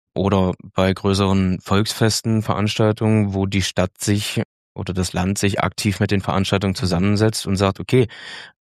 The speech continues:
was könnt ihr tatsächlich leisten und wo müssen wir als Staat auch im Zweifel, ja,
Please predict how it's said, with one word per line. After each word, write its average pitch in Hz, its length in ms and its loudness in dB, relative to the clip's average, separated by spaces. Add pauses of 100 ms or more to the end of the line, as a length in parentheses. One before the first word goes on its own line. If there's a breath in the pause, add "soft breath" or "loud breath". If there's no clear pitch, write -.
was 101 300 0
könnt 110 300 0
ihr 107 220 0
tatsächlich 101 520 -2
leisten 110 680 0 (400)
und 98 320 0
wo 98 120 2
müssen 104 360 2
wir 104 140 2
als 95 260 0
Staat 95 340 0 (500 loud breath)
auch 92 240 2
im 95 140 -2
Zweifel, 101 600 -2 (580)
ja, 92 260 0